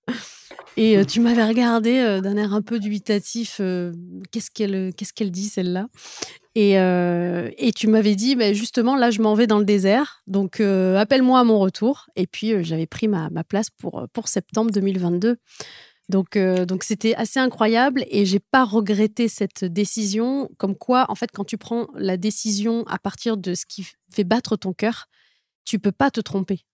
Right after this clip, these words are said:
Parce que moi, j'avais extrêmement peur.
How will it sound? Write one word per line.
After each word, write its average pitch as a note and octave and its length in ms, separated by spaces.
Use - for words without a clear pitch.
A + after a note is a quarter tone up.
Parce G3+ 180
que G#3 100
moi, G3+ 220
j'avais F#3+ 300
extrêmement G3+ 540
peur. A#3 460